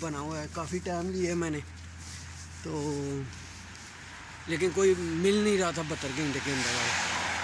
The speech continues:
तो ये दो दिन पहले मिला है, एक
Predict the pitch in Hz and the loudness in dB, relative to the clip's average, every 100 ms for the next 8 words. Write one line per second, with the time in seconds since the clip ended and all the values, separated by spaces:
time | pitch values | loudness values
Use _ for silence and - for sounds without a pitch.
0 | - - - - 151 139 135 139 139 139 | -2 -4 -6 -6 -4 -2 -2 -2 -2 0
1 | 165 151 156 165 190 170 175 175 151 151 | 0 0 0 2 2 2 0 2 2 2
2 | 170 160 - - | 0 0 -4 -8